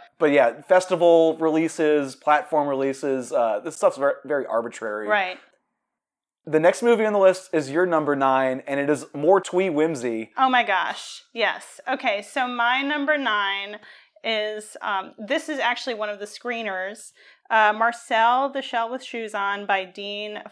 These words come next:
Speaker 2: Fleischer Camp. And one of the overarching themes of my list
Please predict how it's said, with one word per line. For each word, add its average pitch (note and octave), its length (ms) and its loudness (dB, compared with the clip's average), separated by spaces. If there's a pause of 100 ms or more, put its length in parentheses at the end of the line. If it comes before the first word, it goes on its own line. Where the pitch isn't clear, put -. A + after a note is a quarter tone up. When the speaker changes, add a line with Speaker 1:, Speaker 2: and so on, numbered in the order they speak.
Speaker 2:
Fleischer G3+ 380 -8
Camp. B3 480 -6 (640)
And A#3 520 2 (540)
one A3+ 360 -2
of F#4+ 180 0 (480)
the A3+ 320 -4 (160)
overarching A3+ 800 -2 (100)
themes G#3+ 500 -10
of G#3 180 -12
my G3 160 -6
list G3+ 640 -6